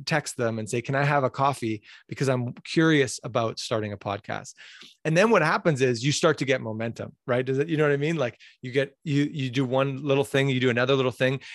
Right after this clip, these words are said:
and you're still, like, uh, too afraid to commit to it. You're like, "Oh, I can't, I'm not doing a podcast. I'm just thinking about it." <laughs> Right? And then, but you ask, "Okay, I'm gonna ask the person, I'm gonna record an episode, uh, that it's not, I'm not gonna release it. I'm gonna show it to a friend. I'm gonna get some feedback. I'm gonna record another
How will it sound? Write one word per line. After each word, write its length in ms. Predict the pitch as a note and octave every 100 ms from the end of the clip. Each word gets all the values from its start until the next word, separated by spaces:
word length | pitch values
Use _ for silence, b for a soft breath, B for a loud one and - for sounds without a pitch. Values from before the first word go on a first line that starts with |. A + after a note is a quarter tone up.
| B
and 100 | F3+
you're 140 | F#3+
still, 220 | - A#3+ A3+
like, 260 | F3 C#3+ -
uh, 100 | F3 F3+
too 160 | G3
afraid 340 | E3+ E3+ D#3+ C3
to 80 |
commit 340 | C3+ C#3 D3 D3
to 120 | A#2+
it. 120 | G#2+ -
You're 180 | C#3 B2
like, 140 | C3
"Oh, 100 | E3+
I 100 | D3+
can't, 200 | D3+ E3
I'm 80 | D3+
not 160 | E3 D3
doing 220 | E3+ E3
a 60 |
podcast. 480 | - G2+ A#2 A2 A2+
I'm 100 | B2+
just 180 | C3+ -
thinking 340 | E3 D3+ B2
about 220 | G#2 - -
it." 120 | -
<laughs> 60 | B B B B -
Right? 260 | C#3 F3 B B B
And 120 | D#3+
then, 100 | F3
but 100 | E3
you 120 | F#3 F#3
ask, 360 | D#3 D#3 - D3+
"Okay, 140 | D3
I'm 60 | C3
gonna 120 | C3
ask 200 | D3+ -
the 60 |
person, 300 | C3+ C3+ C#3
I'm 60 | C#3
gonna 140 | C3+
record 400 | A#2+ A#2 - D#3
an 100 | D3
episode, 560 | C#3 C3 C3+ - C#3 C3+ B B -
uh, 160 | A2+
that 180 | A#2+ D3+
it's 180 | E3 D3+
not, 260 | D#3+ D#3+ -
I'm 80 |
not 140 | C#3 C#3+
gonna 140 | C#3
release 260 | C3 C3 B2+
it. 180 | C3+ - B -
I'm 100 | C#3+
gonna 200 | B2 A#2+
show 200 | - D#3
it 80 | D3+
to 100 | D3
a 40 |
friend. 440 | C3 C#3+ C3+ C3+ C3+
I'm 80 | B2
gonna 80 |
get 180 | B2+ C#3
some 120 | -
feedback. 420 | C3 C3+ B2+ B2+ -
I'm 60 |
gonna 120 | D3
record 300 | C3 B2+ D3+
another 380 | C3 D3+ E3 C3+